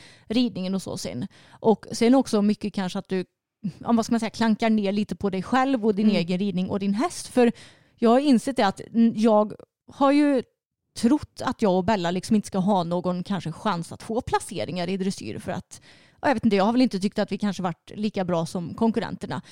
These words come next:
Speaker 1: Men sen så är ju det egentligen fel, för antingen har vi hamnat första utanför placering eller så har vi ju fått placering på alla tävlingar vi, vi har ridit nu. Vi har ridit fem tävlingar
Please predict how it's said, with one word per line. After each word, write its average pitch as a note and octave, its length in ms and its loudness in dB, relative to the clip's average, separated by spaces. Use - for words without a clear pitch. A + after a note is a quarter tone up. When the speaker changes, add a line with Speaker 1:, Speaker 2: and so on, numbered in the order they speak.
Speaker 1:
Men A#3+ 160 2
sen A3+ 160 0
så C4 240 4
är C4 140 0
ju B3+ 120 4
det G#3+ 160 2
egentligen F#3 340 -2
fel, C4+ 420 -4
för G#3 200 2
antingen A#3 460 0
har D4+ 100 2
vi C#4+ 100 0
hamnat A#3 340 -2
första - 360 0
utanför A#3 380 0
placering F#3 520 -4
eller F#3+ 160 -2
så G3 140 -2
har F#3 80 0
vi F3+ 60 -4
ju E3+ 60 -2
fått - 320 -6
placering D#3+ 540 -6
på E3 280 -2
alla F3+ 220 0
tävlingar F3+ 400 -2
vi, F#3 320 -6
vi G#3 100 -2
har F3+ 100 0
ridit F#3+ 260 -6
nu. F3+ 240 -8
Vi A3 80 -4
har A3 80 2
ridit G#3 280 0
fem A#3+ 440 0
tävlingar A2+ 560 -6